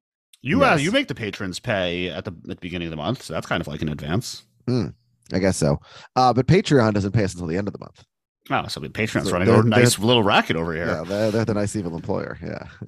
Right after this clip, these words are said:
Speaker 2: <laughs>
Speaker 1: Yeah. Um, so Monica comes in and lets Ross know that the Gellers are gonna be in Puerto Rico for Thanksgiving. So they're gonna be on their own.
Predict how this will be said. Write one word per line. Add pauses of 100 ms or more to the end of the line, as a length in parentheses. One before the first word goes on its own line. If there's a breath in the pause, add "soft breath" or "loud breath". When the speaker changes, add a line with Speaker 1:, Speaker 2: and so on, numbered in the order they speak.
(140)
Speaker 2:
<laughs>
Speaker 1:
Yeah. (840 loud breath)
Um, (100)
so
Monica
comes
in
and
lets
Ross
know
that
the (200)
Gellers (100)
are
gonna
be
in
Puerto
Rico
for
Thanksgiving. (680 soft breath)
So
they're
gonna
be
on
their
own.